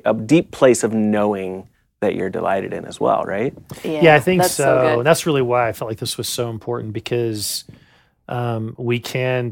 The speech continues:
Speaker 3: turn this into, "I need someone to delight in me. I need,"
Speaker 1: Yeah.
Speaker 3: you know, and it could become an unhealthy sort of thing in that way. Um, but if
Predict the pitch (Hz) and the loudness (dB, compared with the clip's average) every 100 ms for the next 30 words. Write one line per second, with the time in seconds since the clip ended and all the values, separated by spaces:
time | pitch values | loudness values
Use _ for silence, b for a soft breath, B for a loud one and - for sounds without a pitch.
0 | - - 113 104 98 110 107 - 110 101 | -6 -6 -6 -6 -6 -8 -8 -6 -4 -4
1 | 101 104 101 107 113 113 117 107 - 123 | -6 -6 -8 -4 0 0 -2 -4 -6 -4
2 | 117 117 127 117 117 131 147 127 117 113 | -2 -2 -4 -4 0 2 2 0 0 -4
3 | 110 104 107 113 117 117 113 110 123 117 | -4 -4 -4 -4 -2 0 0 -2 -4 -2
4 | 110 110 107 101 b b b - 127 127 | -2 -4 -6 -10 b b b -6 -6 -6
5 | - 127 120 - 127 123 120 110 123 143 | -4 -2 -2 -2 -2 0 -2 -2 -2 -2
6 | 143 123 110 - 123 117 113 - 120 113 | -4 -8 -6 -6 -6 -4 -6 -6 -6 -6
7 | 113 117 156 139 110 98 107 131 b b | -4 0 0 0 -6 -6 -8 -10 b b
8 | b b _ 123 117 117 110 95 B B | b b _ -2 0 -2 -6 -12 B B
9 | B B 123 131 127 - - - - | B B 2 4 4 2 -10 -16 -16